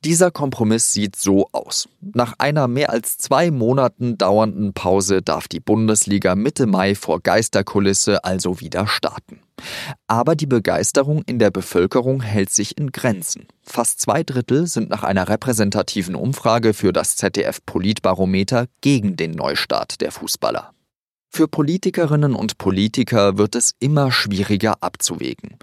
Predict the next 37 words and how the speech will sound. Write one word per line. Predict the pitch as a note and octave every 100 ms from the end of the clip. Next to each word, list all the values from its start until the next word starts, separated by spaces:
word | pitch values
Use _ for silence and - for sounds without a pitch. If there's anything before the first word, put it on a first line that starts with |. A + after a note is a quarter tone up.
| - - -
Immer | C#3 D#3 A2
mehr | F#2 G#2 A#2+
Familien | G#2 F#2+ G#2 A2 G#2+ G2
melden | G2 C3+ C3+
sich | B2 -
bei | G#2+
den | G2+ D#2+
Entscheidungsträgern, | F2+ - F#2 G2+ G2+ - - G#2 G2+ G2 G2+
dass | A2
sie | - C3+
zu | - A2+
Hause | G2+ A#2 A#2
nicht | A#2 A#2+ -
mehr | G2
gleichzeitig | F#2+ F2 G2+ - F#2+ F2+ -
arbeiten | - E2+ F#2+ A#2 - C#3+ B2
und | C#3+ D#3
sich | D#3+ D3+
um | C3+
ihre | C#3 C#3+
Kinder | - D#3+ A#2+ F2
kümmern | - D#2+ C#2 C#2
können. | - B1 - _ _ - - - -
Künstlerinnen | - F3 - D#3+ C#3+ C3+ B2
und | G2 -
Künstler | A#2 B2 - A2 G#2
fühlen | - G2+ G2+
sich | G2 -
vollkommen | - A#2 A2+ - G2 F#2
im | D#2+
Stich | A2 - E2
gelassen | - D2+ G#1 - F2+
und | - F#2
stehen | - - G2+ G2+
vor | G2+ F2+ F#2
dem | F#2+ F#2
Nichts. | - - - -